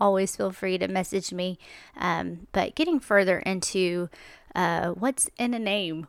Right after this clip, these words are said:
What's in a name? Do, have y'all seen Romeo and Juliet? Look, I said seen. We were talking about this the other day where you,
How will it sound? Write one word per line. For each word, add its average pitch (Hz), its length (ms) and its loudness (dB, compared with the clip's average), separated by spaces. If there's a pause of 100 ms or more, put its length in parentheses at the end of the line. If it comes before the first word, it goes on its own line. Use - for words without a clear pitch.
What's 415 260 0
in 370 140 -2
a 370 60 8
name? 247 640 2
Do, 214 200 -2
have 233 180 0
y'all 269 180 6
seen 269 240 2
Romeo 247 320 2
and 240 80 -4
Juliet? 233 380 2
Look, - 220 0
I 190 60 6
said 185 260 4
seen. 165 320 -2
We 247 100 6
were 320 80 4
talking 180 240 2
about 160 120 4
this 165 160 -2
the 165 60 0
other 165 160 0
day 170 220 0
where 175 160 0
you, 170 320 -2